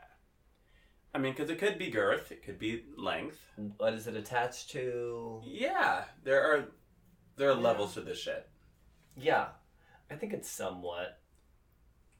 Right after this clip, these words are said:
Speaker 2: matters.
Speaker 1: I, I'm a somewhatter.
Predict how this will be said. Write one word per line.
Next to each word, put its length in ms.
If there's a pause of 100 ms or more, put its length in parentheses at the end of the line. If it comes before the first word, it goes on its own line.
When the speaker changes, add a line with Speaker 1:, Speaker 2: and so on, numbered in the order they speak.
(380)
Speaker 2:
matters. 720 (560)
Speaker 1:
I, 400 (1000)
I'm 180
a 60
somewhatter. 560